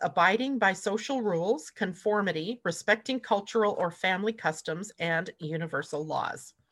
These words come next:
The universe works within a structure of divine laws and principles that provides a framework for human experience and evolution." The law of abundance, the law of prayer, the law of karma,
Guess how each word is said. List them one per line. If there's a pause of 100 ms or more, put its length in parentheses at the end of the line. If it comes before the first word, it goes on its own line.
(460)
The
universe
works
within
a
structure
of
divine
laws
and
principles (360)
that
provides
a
framework
for
human
experience (100)
and
evolution." (540)
The
law
of
abundance,
the
law
of
prayer,
the
law
of
karma,